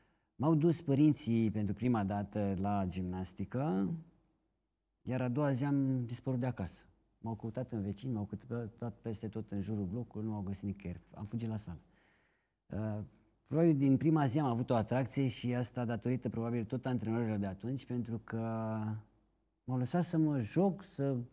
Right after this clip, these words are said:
alerg prin sale, să sar, să încerc și să fac nu știu ce, chiar dacă m-am lovit, da, cum e,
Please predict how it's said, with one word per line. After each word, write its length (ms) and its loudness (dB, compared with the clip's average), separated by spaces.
alerg 420 4
prin 200 4
sale, 380 2
să 180 -2
sar, 340 4
să 160 0
încerc 380 4
și 280 -6
să 180 -4
fac 280 -4
nu 100 0
știu 160 -4
ce, 160 -2
chiar 180 -4
dacă 180 -4
m-am 180 -4
lovit, 340 -4
da, 260 -2
cum 180 2
e, 160 -6